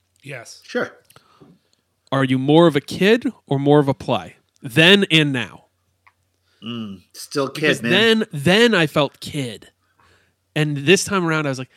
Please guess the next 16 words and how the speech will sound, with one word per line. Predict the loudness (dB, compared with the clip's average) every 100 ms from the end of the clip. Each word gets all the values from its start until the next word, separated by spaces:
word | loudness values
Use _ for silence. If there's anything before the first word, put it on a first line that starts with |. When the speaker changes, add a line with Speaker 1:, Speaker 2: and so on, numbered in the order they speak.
| _ _ _ _
Speaker 3:
"Man, | -4 -4
play's | -2 -2 -2 0
pretty | -2 -2
cool," | -2 0 2 2
but, | -2 -4 _ _ _
but | 2 6
also | 4 2 0 0
there | 0 2
was | 2 2
these | -2 -4
elements | -4 0 0 -2
of | -4
play | -2 0
where | -2
I'm | -4
like, | -6